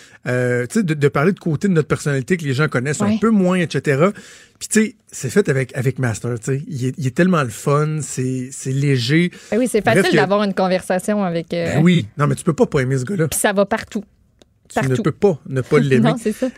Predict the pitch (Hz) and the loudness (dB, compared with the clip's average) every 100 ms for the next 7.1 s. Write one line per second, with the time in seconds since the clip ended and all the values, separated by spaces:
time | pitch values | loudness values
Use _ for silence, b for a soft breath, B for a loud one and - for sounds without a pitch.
0 | - 127 131 135 135 139 135 131 196 175 | -4 2 2 2 4 4 4 4 4 4
1 | 156 - 190 165 - 165 160 - 127 127 | 0 0 0 -2 -2 -2 -2 -4 -4 -4
2 | - 143 135 165 127 117 - 139 160 135 | -2 0 0 -2 -4 -10 -6 -2 2 4
3 | 123 117 117 117 120 123 127 135 131 - | 4 0 -2 -6 -8 -10 -10 -10 -10 -2
4 | 165 156 123 110 143 156 156 123 131 131 | 2 4 2 0 0 0 2 0 0 0
5 | 139 127 - 123 123 151 131 - 120 135 | -2 -4 -8 -4 0 0 -2 -6 -8 -4
6 | 127 117 - 156 135 120 139 135 120 135 | -4 -4 -4 -4 -2 -2 -4 -4 -2 0
7 | 160 | 0